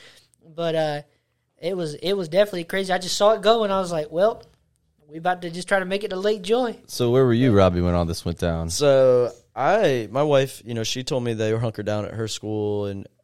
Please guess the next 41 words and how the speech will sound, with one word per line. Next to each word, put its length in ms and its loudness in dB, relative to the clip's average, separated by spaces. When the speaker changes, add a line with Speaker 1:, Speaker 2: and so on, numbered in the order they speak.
Speaker 3:
uh, 300 -4
I 60 -6
could 140 -12
tell, 240 -4
you 100 -14
know, 120 -10
she, 300 -12
she 160 -18
was 80 -10
a 40 -8
little 140 -8
stressed, 460 -6
you 60 -12
know, 160 -6
and 100 -10
so 200 -4
I 40 -8
was 80 -4
like, 120 -2
"Would 140 -6
you 60 -4
like 120 -2
me 80 -4
to 60 -4
go 80 -6
pick 120 0
up 60 -10
the 40 -18
kids?" 200 -6
She's 160 -10
like, 140 -8
"You 60 -6
don't 100 -4
have 300 -4
to." 460 -4
And, 360 -8
uh, 420 -6
I 40 -14
think 180 -4
as 240 0
I, 160 2